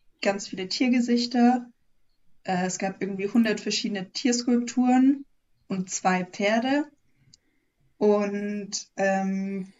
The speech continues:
ganz viele andere Skulpturen und die anderen Skulpturen, die waren alle nackt. Und das war ein großes Problem für die Nonnen.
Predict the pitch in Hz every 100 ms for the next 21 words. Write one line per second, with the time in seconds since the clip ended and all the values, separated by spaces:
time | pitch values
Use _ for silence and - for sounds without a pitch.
0 | _ 196 202 - 196 190 185 247 254 240
1 | 240 240 233 220 - 240 240 233 233 208
2 | 208 190 202 185 214 208 185 - 202 -
3 | 202 190 185 180 180 175 175 170 165 -
4 | - _ _ _ - - 185 190 202 190
5 | 185 185 - 190 185 - - 175 180 220
6 | 233 240 226 220 233 240 247